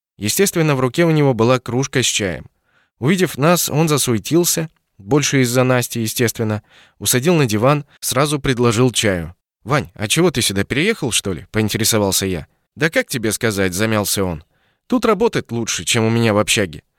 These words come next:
Светло, чисто, тихо, печку натопил, так и тепло стало. Хоть живи». Я увидел приткнувшийся в углу рубки большой рюкзак и решил, что Иван тут пожить остался.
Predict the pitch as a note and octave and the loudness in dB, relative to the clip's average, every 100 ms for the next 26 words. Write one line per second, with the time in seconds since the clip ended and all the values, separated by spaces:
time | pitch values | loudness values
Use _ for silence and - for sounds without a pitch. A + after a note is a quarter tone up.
0 | _ - - C#3 D3 G#3 F#3 - G3 F#3 | _ -6 -2 -2 2 2 4 2 0 -2
1 | B2+ G2 F#3 G3 - A2 - F3 - A#2+ | -2 -4 -2 -4 -2 -4 0 0 0 -2
2 | A2 A2 - F#3+ F3 _ _ - F#3 C#3 | 0 -2 0 -2 -2 _ _ -6 -4 -2
3 | A2 - C#3 D#3 C#3+ B2+ A2 - _ - | -2 0 2 2 2 0 0 -6 _ -4
4 | G3 F3 G#3 G2+ - _ F#2+ B2 G3 F3+ | -2 0 0 -2 -8 _ -6 0 0 0
5 | E3+ D#3+ C3+ B2+ D3 E3+ - B2+ B2+ B2 | 0 0 0 -2 -2 -2 0 0 0 0
6 | B2 B2+ D3+ - B2 A#2+ A2+ C3 A2+ G#2 | 0 2 0 0 0 0 2 0 0 0
7 | C3 G3+ B2 G#2+ - F#3 - C#3+ B2+ E3+ | 0 -2 -2 -4 -2 -4 -2 -2 0 0
8 | D#3+ D3+ - C#3 C3+ D#3 C3 - F2+ D#2+ | -2 -6 -2 0 0 0 -2 -4 -6 -6
9 | - | -8